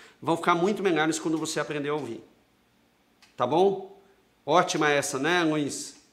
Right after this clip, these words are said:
Show. Luiz é o Kike Alberti aqui. É, olha a frase do Buda. Eros vai gostar dessa, ó. "Se sua boca estiver aberta, você não está aprendendo." Uma frase do Buda.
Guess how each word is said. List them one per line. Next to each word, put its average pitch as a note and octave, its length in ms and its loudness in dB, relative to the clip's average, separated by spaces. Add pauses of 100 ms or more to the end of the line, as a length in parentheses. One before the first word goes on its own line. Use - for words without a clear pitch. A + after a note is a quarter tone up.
(140)
Show. C#3+ 440 0
Luiz D#3 240 -4
é F3 40 0
o E3 80 0
Kike E3 260 -4
Alberti C3 440 0
aqui. - 280 -12 (560)
É, D3+ 720 2 (500)
olha G#3 200 6
a - 40 2
frase G3+ 380 4
do F#3+ 100 0
Buda. D3+ 720 2
Eros E3 280 2
vai E3 140 4
gostar E3+ 360 0
dessa, C#3+ 380 -4
ó. C#3 420 -2 (920)
"Se - 280 -2
sua A#3+ 400 8
boca A3 360 8
estiver G3+ 380 4
aberta, E3 580 4 (1200)
você D#3 380 2
não D#3+ 180 6
está D3+ 360 2
aprendendo." B2+ 500 -4 (1500)
Uma C#3+ 120 -2
frase C#3+ 300 -2
do D3 80 -6
Buda. B2 340 -8